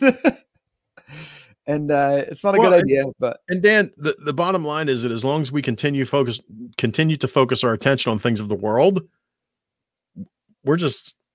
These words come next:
Speaker 2: we're never gonna really receive the full gift. I mean, we're just not. We're not gonna get to that peace of Jesus Christ because,
Speaker 1: Yeah.
Speaker 2: you know, he tells us specifically, "Stop worrying about that. Turn your attention to these things. These things are important." And as we focus on the world instead of the things that he tells us are important,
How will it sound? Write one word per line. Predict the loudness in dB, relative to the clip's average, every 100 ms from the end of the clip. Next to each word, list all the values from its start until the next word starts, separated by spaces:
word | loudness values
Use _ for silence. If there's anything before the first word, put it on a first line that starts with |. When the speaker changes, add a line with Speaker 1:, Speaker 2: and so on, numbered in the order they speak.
| _
Speaker 2:
we're | -2 0
never | 4 2 4
gonna | 2 2
really | 2 0
receive | 0 0 0 0
the | -2
full | -4 -4
gift. | -2 -4 -6 -10 -8
I | -4
mean, | -2 -2
we're | -2
just | -6 -6
not. | -4 -2 -2 -4
We're | -4
not | -2 0
gonna | 0
get | 2 4
to | 4
that | 2 0
peace | -2 -2 -2
of | -4
Jesus | -6 -8 -8 -8
Christ | -6 -6 -6 -6
because, | -4 -2 -2 -4 -8
Speaker 1:
Yeah. | _ -20 _ 0
Speaker 2:
you |
know, | 2 2
he | 0
tells | 2 2 4
us | 2
specifically, | -2 -2 0 0 -2 -4
"Stop | -4 -6 -8 -4
worrying | 2 4
about | 4 2 2
that. | 0 -2 0
Turn | 0 2
your | 4 2
attention | 2 0 0 -2
to |
these | -2 -4 -4
things. | -4 -6 -10 -20 -14 -2
These | 0 2
things | 2 2 2
are | 0
important." | 2 2 2 -2 -16 _ _ _ -2
And | 0
as | 2
we | 4 4
focus | 6 4 4 0
on | 2
the | 2
world | 4 6 6 4
instead | 0 -2 -2
of | -2
the | -2
things | -4 -4
that | -4
he | -6
tells | -2 0 0
us | 0
are | -2
important, | -2 0 0 0 -4